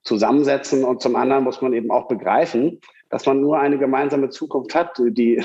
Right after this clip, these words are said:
<laughs> wir hatten schon über Migration gesprochen, man kann, äh, den Grenzschutz, äh, noch so sehr aufrüsten. Das ist wie in, wie die Grenze zwischen Mexiko und den, den U S A.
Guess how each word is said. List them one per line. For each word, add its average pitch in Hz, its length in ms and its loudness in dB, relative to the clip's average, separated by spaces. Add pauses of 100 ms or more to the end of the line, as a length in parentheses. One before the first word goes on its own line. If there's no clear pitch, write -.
<laughs> 120 140 -4 (360)
wir 123 60 2
hatten 127 180 2
schon 131 160 0
über 120 160 2
Migration 120 560 0
gesprochen, 131 500 0
man 101 200 -2
kann, 120 400 -2 (380)
äh, 127 340 2
den 123 180 0
Grenzschutz, 139 640 -2
äh, 127 360 0
noch 139 200 -2
so - 160 -4
sehr 120 200 2
aufrüsten. 123 960 -4 (360)
Das - 180 -2
ist 139 160 -4
wie 139 160 4
in, 135 320 2 (320)
wie 127 160 0
die 131 120 2
Grenze 135 280 2
zwischen 139 320 0
Mexiko 135 600 0
und 131 160 0
den, 127 420 0
den 127 160 2
U 143 160 2
S 127 180 -4
A. 135 320 0